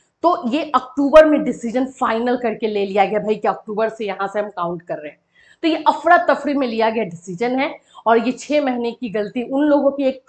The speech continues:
थोड़ा सा late decision लेने की वजह से छह महीने का lack हुआ,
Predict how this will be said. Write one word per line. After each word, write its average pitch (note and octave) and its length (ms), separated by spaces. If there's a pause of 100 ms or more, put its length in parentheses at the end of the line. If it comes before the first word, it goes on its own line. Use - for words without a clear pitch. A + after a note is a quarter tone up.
थोड़ा D#4 140
सा D4+ 120
late B3+ 320
decision B3 480
लेने A#3 340
की B3+ 100
वजह G#3 240
से G#3+ 280 (320)
छह D4 200
महीने B3 280
का B3 140
lack G#3 320 (140)
हुआ, G#3 280